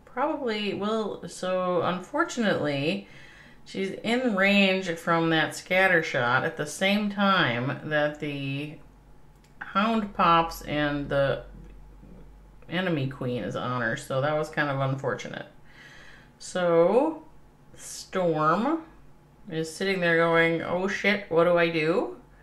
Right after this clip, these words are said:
And sends in the Hounds and Loons kind of wrapped around from seven thirty to ten thirty.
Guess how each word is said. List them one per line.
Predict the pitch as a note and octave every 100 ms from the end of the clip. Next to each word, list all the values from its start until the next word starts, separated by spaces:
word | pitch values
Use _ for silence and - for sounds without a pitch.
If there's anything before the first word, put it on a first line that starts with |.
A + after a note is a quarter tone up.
| - - - - - -
And | F3 E3+ E3 D#3+ D#3+ D#3 D#3 D#3+
sends | - E3 F3 E3+
in | - D#3+ D#3 D3 D3 D3+ D#3 D#3+ - - - - - - - - -
the | E3+ - C#3+ C#3 C3+
Hounds | D#3 D#3+ D3 D3 D#3+ D#3+
and | D3 D3+
Loons | C#3+ C#3+ F3 A#3 G#3+ -
kind | E3+ D#3
of | D3+
wrapped | C#3+ C#3+ D#3 - E3
around | D3+ C#3+ C#3+ D#3 G#3 D4 - - -
from | D#3+ D3+ C#3 C#3 C#3+
seven | D3 C#3 C#3
thirty | C#3+ C3+ B2+ B2
to |
ten | B2+ B2 A#2
thirty. | C3+ F3 A#3+ E4+